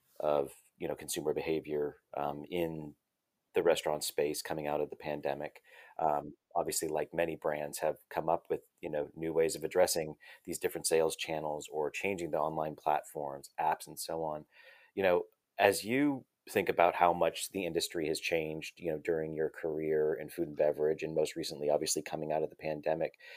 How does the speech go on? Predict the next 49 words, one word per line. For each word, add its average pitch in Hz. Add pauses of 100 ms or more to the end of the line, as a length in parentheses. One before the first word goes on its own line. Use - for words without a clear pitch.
(220)
you 87
know, 87
I'm, 87 (140)
I'm 87
curious 101
to 95
hear, 85 (300)
you 90
know, 82
what's 92
weighing 90
heaviest 85
on 80
you, 85 (400)
um, 82
and, 95 (140)
you 92
know, 78
either 85
the 76
City 82
Barbecue 80
brand 80
or 78
just 80
as 76
you 82
think, - (340)
um, 87
into 85
the 80
future, 80 (300)
you 90
know, 78 (300)
what, 107
what 120
challenges, 95 (380)
uh, 78 (180)
are 90
you 87
facing 82
every 78
day 80
as 73
we 82
kind 80
of 76
now 80
are, 73